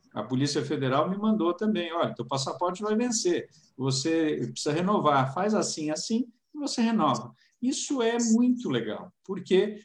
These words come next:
mostra que o serviço público, as informações que ele tem, muito mais do que, é, multar, fiscalizar, coibir coisas, ele tá do lado do cidadão e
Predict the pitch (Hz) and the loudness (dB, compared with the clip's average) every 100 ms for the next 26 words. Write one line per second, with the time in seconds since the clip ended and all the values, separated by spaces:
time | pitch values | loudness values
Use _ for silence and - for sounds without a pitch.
0 | _ 180 208 233 214 - 117 113 - 143 | _ 0 4 4 2 -2 -2 -2 -4 -8
1 | - 143 135 135 - 117 110 143 156 139 | -4 -2 -2 -2 -4 -4 -4 -4 -6 -4
2 | 202 185 175 226 240 233 180 139 131 113 | -2 -2 -2 -2 -2 -2 -4 -4 -4 -4
3 | 107 - _ _ 190 277 311 220 156 156 | -4 -6 _ _ -2 -2 0 -2 0 0
4 | 131 110 107 107 - 120 107 - _ - | 0 -2 -6 -8 -4 -4 -4 -10 _ -4
5 | 123 120 - 139 160 135 135 123 135 104 | -2 -2 0 2 2 0 0 2 2 0
6 | - - 143 - 143 131 117 110 107 123 | -4 -6 -4 -2 -2 0 -2 -4 -2 0
7 | 127 107 - _ _ 165 156 131 160 135 | 0 -2 -10 _ _ 6 8 6 0 -2
8 | - 170 180 127 113 113 165 196 220 220 | 0 2 2 0 -2 -6 -2 -2 -2 -2
9 | 214 214 226 190 202 202 135 135 104 - | -4 -2 0 2 2 0 -4 -8 -12 -12
10 | 104 104 - 113 139 185 | -8 -8 -4 -4 -4 -4